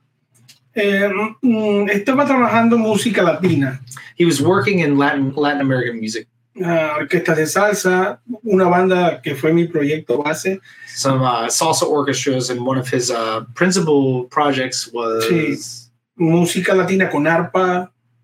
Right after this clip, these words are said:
Speaker 1: ah, salsa, merengue, cumbia.
Speaker 2: Yeah, salsa,
Speaker 1: Ah.
Speaker 2: merengue, cumbia. He has a group called Son Latinos
Speaker 1: Ujú.
Speaker 2: with some friends from North Carolina playing,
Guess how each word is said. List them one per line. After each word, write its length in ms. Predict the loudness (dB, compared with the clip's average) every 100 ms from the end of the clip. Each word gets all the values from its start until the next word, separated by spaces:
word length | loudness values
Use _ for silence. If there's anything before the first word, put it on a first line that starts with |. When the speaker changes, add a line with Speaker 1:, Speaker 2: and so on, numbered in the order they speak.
| _ _ _ _ _ _ -8
Speaker 1:
ah, 340 | -4 -2 -4
salsa, 360 | -4 -4 -2 -4
merengue, 1040 | 0 0 0 -2 -2 -2 -2 -4 -6 -8 -4
cumbia. 440 | 0 2 4 2
Speaker 2:
Yeah, 40 | 2
salsa, 340 | 2 2 2
Speaker 1:
Ah. 160 | 2 4
Speaker 2:
merengue, 720 | 4 2 2 2 2 0 -2 -6 -4
cumbia. 880 | 0 2 4 4 4 2 0 -2 -4
He 100 | -2
has 120 | 2 2
a 60 |
group 200 | 2 0
called 240 | 0 -2 0
Son 180 | 2
Latinos 720 | 2 0 -2 -2 -2 -2 -6 -14 -20 _
Speaker 1:
Ujú. 140 | -2 0
Speaker 2:
with 100 | 0
some 160 | 0
friends 300 | 0 2 2
from 100 | 0
North 200 | 0 0
Carolina 520 | -2 -2 -2 -4 -8 -8
playing, 540 | -6 -6 -8 -10 -16